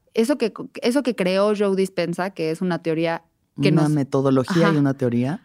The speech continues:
Speaker 1: Ajá,
Speaker 2: Ujú.
Speaker 1: una metodología. Eh, podemos, podemos usarla todos los que no somos Joe Dispenza. O sea, yo voy a hablar
Speaker 2: Claro.
Speaker 1: de, de mi experiencia, de la experiencia de Gupa Ledesma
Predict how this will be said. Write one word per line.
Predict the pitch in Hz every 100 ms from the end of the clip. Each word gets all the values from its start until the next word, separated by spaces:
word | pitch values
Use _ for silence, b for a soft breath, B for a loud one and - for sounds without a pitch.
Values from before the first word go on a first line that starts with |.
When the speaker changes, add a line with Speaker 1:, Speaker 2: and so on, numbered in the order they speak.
| 123
Speaker 1:
Ajá, | 196 208
Speaker 2:
Ujú. | 208
Speaker 1:
una | 226
metodología. | 214 185 170 165 180 202 185 - B B B B
Eh, | 190 185 180 175 170 175 _ _ _ _ _ _
podemos, | 196 202 247 - _ _ _ _ _ -
podemos | 190 214 247 - - _
usarla | 196 156 202 202 202 196 262 - _ _ _ _ _ _ _ _ _ -
todos | 220 240
los | 220 175
que | - 165
no | 175 190
somos | 190 180
Joe | 165 170
Dispenza. | 165 - 160 151 139
O |
sea, | 160 156
yo | 165 208
voy | 240
a |
hablar | 202 185 185
Speaker 2:
Claro. | 196 175
Speaker 1:
de, | -
de | 180
mi | 175
experiencia, | 170 - 180 175 196 202 196 202
de |
la | 185
experiencia | 156 - 175 185 214
de | 175
Gupa | 170 180 180
Ledesma | 175 160 175 185 196